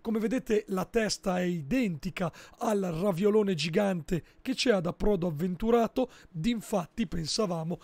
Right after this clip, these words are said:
che inserendo la nuova location ad Approdo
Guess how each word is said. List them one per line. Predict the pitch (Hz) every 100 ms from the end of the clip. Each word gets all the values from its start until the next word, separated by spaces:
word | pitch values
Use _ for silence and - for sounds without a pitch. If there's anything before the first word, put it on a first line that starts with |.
| -
che | -
inserendo | 226 202 - 220 233 226 175 156 165 - -
la | 208
nuova | 233 277
location | 220 214 240 208 - 165 -
ad | - 208
Approdo | 262 - 175 156 160 202